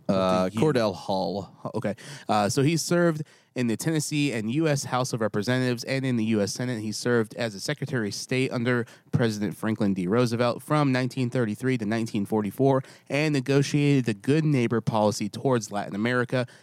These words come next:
Speaker 2: He was largely responsible for the creation of the United Nations. For his efforts towards promoting world peace and harmony, he was awarded a Nor-,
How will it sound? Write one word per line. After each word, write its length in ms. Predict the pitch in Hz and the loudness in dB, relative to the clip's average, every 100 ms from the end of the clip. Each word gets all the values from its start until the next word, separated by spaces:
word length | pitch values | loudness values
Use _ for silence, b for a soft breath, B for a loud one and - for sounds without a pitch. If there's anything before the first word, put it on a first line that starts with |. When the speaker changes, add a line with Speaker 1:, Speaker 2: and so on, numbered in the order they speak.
| B | B
Speaker 2:
He 140 | 123 | 0
was 160 | 107 92 | 0 0
largely 420 | 110 139 139 135 | 0 2 2 0
responsible 560 | 113 - 135 127 143 127 | 0 0 -2 0 0 -2
for 160 | 120 | 0
the 80 | 104 | -4
creation 640 | - 139 131 156 170 175 | -4 -2 0 0 0 -2
of 160 | 156 127 | -2 -4
the 80 | 107 | -2
United 400 | 101 90 92 78 | -4 -4 -6 -2
Nations. 500 | 123 139 - 139 - B B | 0 0 0 -2 -4 B B
For 140 | - | 2
his 200 | 110 104 120 | 2 2 -2
efforts 420 | 127 139 127 - | -4 -2 -4 -4
towards 260 | 117 110 | -4 -4
promoting 440 | - 104 107 104 104 | -6 -6 -4 -4 -2
world 200 | 104 101 | -2 -4
peace 380 | - 160 151 98 | -2 0 0 -4
and 100 | 101 | -4
harmony, 460 | 131 139 139 139 B B | 0 2 2 0 B B
he 120 | - | -2
was 140 | 117 110 | 0 0
awarded 520 | 113 113 123 117 120 120 | 0 2 2 2 -2 -2
a 100 | 110 | -2
Nor-, 300 | 113 143 | 2 0